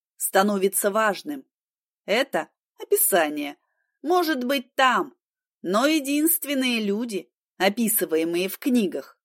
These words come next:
как правило, второстепенные персонажи, за которыми наблюдают главные герои, проходящие через их жизнь. Если вы вернётесь к «Мёртвой зоне»,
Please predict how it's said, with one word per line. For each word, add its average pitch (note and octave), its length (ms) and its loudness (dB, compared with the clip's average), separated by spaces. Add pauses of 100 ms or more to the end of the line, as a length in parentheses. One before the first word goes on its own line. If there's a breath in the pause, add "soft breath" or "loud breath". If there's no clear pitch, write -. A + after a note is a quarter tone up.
как F3+ 240 -2
правило, A3+ 640 4 (320)
второстепенные B3+ 1000 -2
персонажи, D#3 840 -2 (440)
за E3 160 0
которыми G#3+ 560 4
наблюдают G3+ 680 2
главные G3 560 2
герои, D#3+ 580 -2 (680)
проходящие G#3 800 2
через F#3+ 320 -2
их F#3 180 -4
жизнь. E3+ 580 -8 (840)
Если B3+ 480 0
вы C4+ 160 -2
вернётесь B3 760 0
к - 120 -14
«Мёртвой G#3 520 0
зоне», E3+ 500 -4